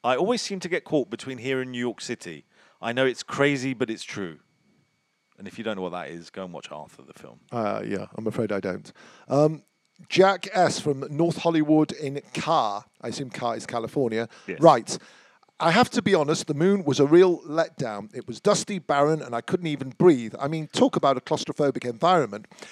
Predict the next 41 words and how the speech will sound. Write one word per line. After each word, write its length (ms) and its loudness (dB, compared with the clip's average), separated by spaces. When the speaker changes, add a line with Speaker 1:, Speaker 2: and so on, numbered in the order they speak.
Speaker 2:
I 80 2
was 160 6
so 240 4
excited 560 -4
to 120 0
eat 120 -6
moon 300 2
cheese, 360 -8
but 140 -10
the 80 -6
lack 180 -6
of 80 -12
refrigeration 760 -2
made 160 -6
it 140 -8
rocky. 440 2
Every 220 0
bite 400 -2
broke 240 0
a 60 -4
different 500 -4
tooth. 400 4
Hashtag 500 -2
not 220 -4
my 160 0
moon." 420 -2
That's 240 -16
enough 200 -8
of 60 -16
that 120 -4
one. 200 -6
Speaker 1:
Okay. 300 -10
And 120 -8
finally, 540 0
Kurt 460 2
C 540 -4
from 180 -8
San 220 -2
Antonio 460 2
in 180 -6
Tux, 580 -6